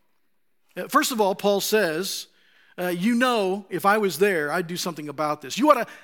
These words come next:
y-, y-, my spirit's there. You, you ought to do something about it as if I was there." He says, "Let him be removed from you."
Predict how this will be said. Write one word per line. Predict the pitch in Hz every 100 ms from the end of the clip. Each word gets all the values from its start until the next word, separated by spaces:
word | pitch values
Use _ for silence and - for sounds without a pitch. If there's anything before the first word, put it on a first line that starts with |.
| -
y-, | 220 269
y-, | 214
my | 247 277
spirit's | - 285 254 190
there. | 180 185 139 - _ _ -
You, | 233 269
you | 240 285
ought |
to | 226
do | 254 285
something | 254 240
about | 208 226 208 214
it |
as | 202
if | 226 208
I | 185
was | 202 233 165
there." | 156 139 139 - _ _ _ _ _ _ _ _ _ _ _ _ _
He | 220
says, | 214 247 196
"Let | 202 233 247
him | 277
be | 247
removed | 240 220 220 262 -
from | 262 269
you." | 254 285 349